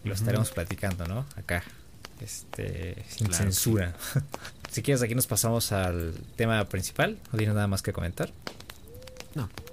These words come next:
Speaker 2: no, no.
Speaker 1: Si
Speaker 2: Vámonos,
Speaker 1: quieres,
Speaker 2: jálate recio.
Speaker 1: si quieres, aquí nos pasamos al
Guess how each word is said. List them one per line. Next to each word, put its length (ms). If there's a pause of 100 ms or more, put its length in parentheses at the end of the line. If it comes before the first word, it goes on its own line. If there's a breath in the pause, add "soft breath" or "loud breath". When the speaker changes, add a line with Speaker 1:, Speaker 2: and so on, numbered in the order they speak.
(100)
Speaker 2:
no, 80
no. 60
Speaker 1:
Si 560
Speaker 2:
Vámonos, 300
Speaker 1:
quieres, 180
Speaker 2:
jálate 180
recio. 400 (100)
Speaker 1:
si 180
quieres, 300
aquí 180
nos 120
pasamos 520
al 380